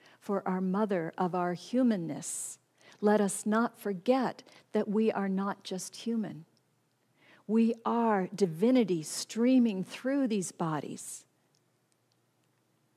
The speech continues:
All the stories of the gods impregnating the humans are a metaphorical story of what is truth,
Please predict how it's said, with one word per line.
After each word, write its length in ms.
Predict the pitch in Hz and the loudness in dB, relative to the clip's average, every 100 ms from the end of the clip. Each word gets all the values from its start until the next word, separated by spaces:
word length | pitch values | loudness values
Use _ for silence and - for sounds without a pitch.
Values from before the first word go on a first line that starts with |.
| _ _ _ _ _ | _ _ _ _ _
All 180 | 220 240 | 2 4
the 120 | 240 | 4
stories 1000 | 233 - - - 262 247 208 - 156 - - | 2 -2 -4 2 2 4 0 -2 -6 -6 -4
of 180 | 170 | -2
the 60 | 175 | -2
gods 760 | 165 220 220 202 185 170 - - - - _ | 0 4 4 4 2 0 -12 -16 -20 -20 _
impregnating 960 | 196 185 - 240 208 208 202 185 175 | 0 0 0 2 2 2 2 2 0
the 100 | 170 | -4
humans 800 | 185 - 247 220 170 160 - - - _ _ _ - _ | -4 0 2 2 0 -6 -8 -12 -16 _ _ _ -20 _
are 260 | 208 208 - | 0 0 0
a 80 | 196 | 0
metaphorical 1300 | 196 220 240 214 - 240 254 240 233 - 190 165 - - _ _ _ _ _ _ _ _ _ _ _ _ _ _ - _ _ _ | 4 4 4 0 -4 2 4 4 0 -2 -2 -2 -6 -18 _ _ _ _ _ _ _ _ _ _ _ _ _ _ -20 _ _ _
story 880 | - - - 247 311 277 185 - - - | -10 -10 -6 -4 -2 0 0 -2 -4 -2
of 300 | 214 196 185 | -2 -2 -4
what 240 | 220 285 | -2 0
is 220 | 226 202 - | -2 -4 -8
truth, 640 | - - 302 - - | -10 -6 -6 -6 -14